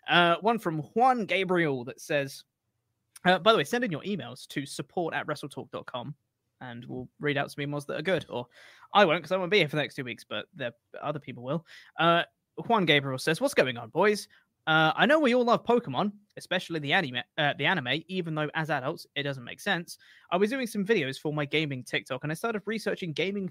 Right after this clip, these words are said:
theories when I came across two crazy theories about Pokemon, and I wanted to share it with you guys. Number one, Pokemon Red, Blue,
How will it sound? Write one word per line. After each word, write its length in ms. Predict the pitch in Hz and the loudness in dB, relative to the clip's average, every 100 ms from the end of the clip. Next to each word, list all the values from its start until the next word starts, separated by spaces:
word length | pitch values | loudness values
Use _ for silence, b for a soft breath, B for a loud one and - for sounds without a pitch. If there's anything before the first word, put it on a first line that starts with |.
| - | -8
theories 380 | 277 208 208 185 | -6 -4 -4 -6
when 120 | 160 | -6
I 40 | |
came 200 | 156 175 | -4 -6
across 260 | 170 165 - | -4 -4 -6
two 300 | - 240 285 | -4 -2 -2
crazy 400 | - 214 214 196 | -2 -2 0 -2
theories 320 | 165 160 147 | -2 0 -2
about 200 | 135 - - | -4 -6 -4
Pokemon, 360 | 277 - 156 151 | -4 -2 -4 -2
and 80 | 143 | -2
I 40 | |
wanted 220 | 135 135 | -2 -4
to 60 | 165 | -6
share 300 | - 302 294 | -6 0 0
it 80 | 117 | 0
with 160 | 127 | -6
you 60 | 117 | -8
guys. 440 | - 92 - - - _ _ _ _ - | -8 -8 -10 -16 -18 _ _ _ _ -4
Number 180 | 285 247 | -2 2
one, 360 | 240 165 107 - _ _ _ _ | 4 4 0 -10 _ _ _ _
Pokemon 400 | 277 302 262 180 | 6 6 4 4
Red, 220 | 170 190 | 6 4
Blue, 240 | 151 151 | 4 2